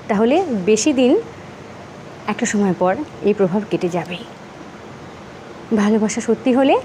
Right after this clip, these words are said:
কখনো এইভাবে কাজকর্ম করে দূরে সরিয়ে রাখা সম্ভব নয়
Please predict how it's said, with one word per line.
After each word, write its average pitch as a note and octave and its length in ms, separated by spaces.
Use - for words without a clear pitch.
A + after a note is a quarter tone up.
কখনো A#3+ 320
এইভাবে B3 420
কাজকর্ম A3+ 520
করে A3+ 180
দূরে G#3+ 280
সরিয়ে F3+ 300
রাখা F3 220
সম্ভব G#3+ 380
নয় A3 260